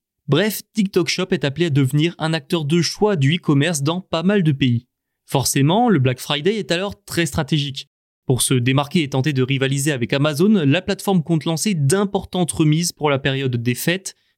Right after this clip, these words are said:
des remises qui débuteront dès le vingt-sept octobre selon Bloomberg. Mais derrière tout ça, TikTok a une idée bien précise en tête, qui va plus loin que la simple concurrence à Amazon.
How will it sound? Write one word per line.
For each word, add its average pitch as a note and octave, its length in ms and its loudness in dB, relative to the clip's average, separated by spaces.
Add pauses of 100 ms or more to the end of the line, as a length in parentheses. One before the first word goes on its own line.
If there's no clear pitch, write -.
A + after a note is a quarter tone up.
(100)
des B2+ 220 2
remises F3+ 440 2
qui - 140 -4
débuteront G3 460 0
dès F3 160 2
le F#3+ 160 2
vingt-sept G3+ 520 0
octobre E3+ 460 0
selon E3 280 2
Bloomberg. B2+ 580 0 (360)
Mais E3 120 2
derrière G3 360 0
tout D#3+ 140 0
ça, F#3+ 300 -2
TikTok F3+ 400 -2
a - 20 4
une C#3 140 2
idée C#3 260 2
bien C#3 380 -4
précise C#3+ 360 -6
en C#3 100 -2
tête, D3 380 -4
qui - 160 -8
va B2 200 0
plus - 180 0
loin E3+ 240 4
que C3+ 140 -2
la B2 120 2
simple C3+ 400 -2
concurrence E3+ 540 0
à D#3+ 80 -2
Amazon. C3 460 2